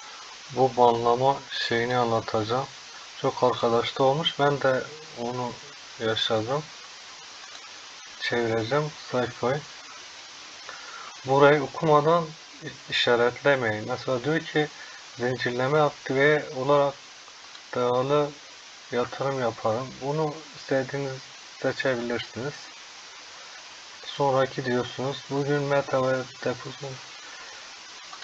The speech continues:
Bunu da istediğiniz gibi seçebiliyorsunuz. Ama burada bir tane şey varmış, "Beni banla." diye. Çok arkadaş işaretlemiş, ben de işaretlemişim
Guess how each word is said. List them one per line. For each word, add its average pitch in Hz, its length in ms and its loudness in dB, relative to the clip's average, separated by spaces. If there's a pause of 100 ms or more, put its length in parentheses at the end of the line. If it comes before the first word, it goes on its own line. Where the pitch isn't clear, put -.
(460)
Bunu 151 340 2
da 139 140 6
istediğiniz 135 460 0
gibi 131 160 -2
seçebiliyorsunuz. 117 1120 0 (340)
Ama 139 300 6
burada 147 460 8 (260)
bir 135 80 -4
tane 151 420 2 (300)
şey 147 360 6
varmış, 120 380 2 (100)
"Beni 131 300 4
banla." 131 500 6
diye. 104 220 2 (800)
Çok 147 220 0
arkadaş 135 540 4 (800)
işaretlemiş, 127 840 0
ben 151 180 4
de 139 100 0
işaretlemişim 131 840 0